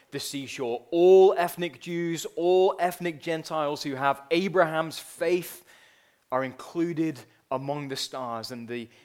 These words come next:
grains of sand on the seashore. And then came another promise,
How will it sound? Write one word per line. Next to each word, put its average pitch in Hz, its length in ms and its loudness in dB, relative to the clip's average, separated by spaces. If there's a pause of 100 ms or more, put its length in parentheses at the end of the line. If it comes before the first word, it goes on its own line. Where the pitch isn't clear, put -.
(160)
grains 131 380 -4
of 123 100 -10
sand 117 520 -12 (520)
on 120 100 -8
the 113 80 -8
seashore. 117 540 -10
And 127 100 -8
then 160 180 0 (300)
came 170 380 -2 (240)
another 175 300 2
promise, 147 360 -6